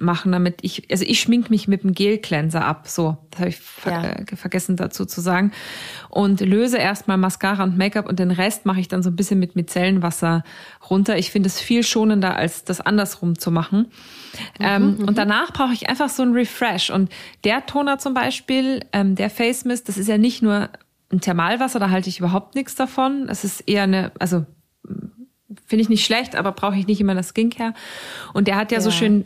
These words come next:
Speaker 1: weißt du, so ein bisschen pflegende Eigenschaften schon drinnen. Und ich glaub, da ist
Speaker 2: Mhm.
Speaker 1: Aloe Vera auch drinnen, Aloe Vera Juice.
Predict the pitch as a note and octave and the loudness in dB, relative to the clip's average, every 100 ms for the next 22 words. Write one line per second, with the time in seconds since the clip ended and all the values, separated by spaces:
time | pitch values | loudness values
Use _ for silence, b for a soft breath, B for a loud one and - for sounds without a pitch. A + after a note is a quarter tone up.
0 | - G3+ A#3 A3 G#3 A3 - G#3 - G#3 | 0 -2 0 2 2 0 0 0 0 2
1 | G#3 - F#3 A3+ A#3 F#3+ F#3+ G3+ F3+ - | 2 2 0 0 0 -2 -2 -2 -2 -2
2 | - G3+ F#3+ G#3 A#3 A3+ G3+ G3+ G3 - | -2 0 2 2 4 4 4 4 2 0
3 | F3+ - G3 F#3 F3+ G3 F3+ F3+ F3+ G#3+ | -2 -2 -6 -4 -4 0 2 2 2 2
4 | G#3 F#3 F#3+ - - F#3 F3+ F#3 F#3 F#3+ | 2 0 -2 -4 -2 0 0 0 0 0
5 | G3+ G3+ - G3+ G3+ | 0 -2 -2 -4 -4